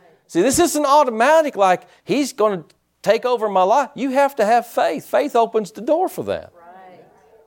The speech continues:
Speaker 1: What did he tell the woman with the issue of blood? "Your faith has made you whole."
Speaker 2: Right.
Speaker 1: She'd had that thing for twelve years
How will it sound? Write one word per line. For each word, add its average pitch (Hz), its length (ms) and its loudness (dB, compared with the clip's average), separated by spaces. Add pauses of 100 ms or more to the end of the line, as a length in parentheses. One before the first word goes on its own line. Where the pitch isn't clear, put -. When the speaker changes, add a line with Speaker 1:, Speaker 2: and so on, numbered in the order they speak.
Speaker 1:
What 214 140 0
did 254 120 -4
he 233 40 -12
tell 262 200 0
the 254 60 -2
woman 262 220 0
with 262 100 0
the 269 100 -4
issue 277 180 -2
of 240 80 -6
blood? 294 240 0
"Your 208 140 0
faith 277 300 -2
has 208 200 0
made 233 280 0
you 285 140 -2
whole." 302 560 -2
Speaker 2:
Right. - 320 -20 (340)
Speaker 1:
She'd 320 240 -2
had 269 160 2
that 208 200 4
thing 233 240 -4
for 214 160 -4
twelve 277 420 0
years 427 400 2